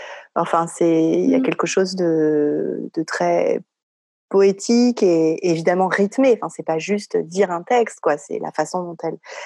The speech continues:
Speaker 1: elle dit ce texte, euh, et la, et la beauté de son texte aussi, hein, la force de ce qu'elle, euh, de ce qu'elle, de ce qu'elle arrive à décrire, euh, qui est, euh, sidérant, enfin, littéralement sidérant, oui.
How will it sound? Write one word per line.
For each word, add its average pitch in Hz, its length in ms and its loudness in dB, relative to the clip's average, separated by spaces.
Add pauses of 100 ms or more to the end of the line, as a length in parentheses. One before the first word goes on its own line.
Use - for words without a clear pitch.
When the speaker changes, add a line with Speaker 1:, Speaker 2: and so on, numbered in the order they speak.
(140)
Speaker 1:
elle 160 220 0
dit 196 200 -4
ce 190 140 -2
texte, 190 540 0
euh, 57 200 -4 (460)
et 156 80 0
la, 156 200 2
et 165 100 -2
la 156 120 2
beauté 165 300 -2
de 196 60 -6
son 151 180 -4
texte 320 340 0
aussi, 151 280 -6
hein, 139 100 -2
la 143 120 -2
force 214 460 0
de 156 200 -2
ce 156 100 -14
qu'elle, 165 240 -8
euh, 165 240 -10 (640)
de 160 80 -6
ce - 100 -18
qu'elle, 160 400 -4
de 156 80 -8
ce - 80 -12
qu'elle 156 140 -2
arrive 175 260 0
à 156 100 0
décrire, 214 640 0
euh, 156 140 -4 (1000)
qui - 140 -12
est, 151 520 -6 (640)
euh, - 40 -16 (300)
sidérant, 196 600 0
enfin, 165 300 -6
littéralement 165 480 -2
sidérant, 175 460 -4
oui. 123 100 -10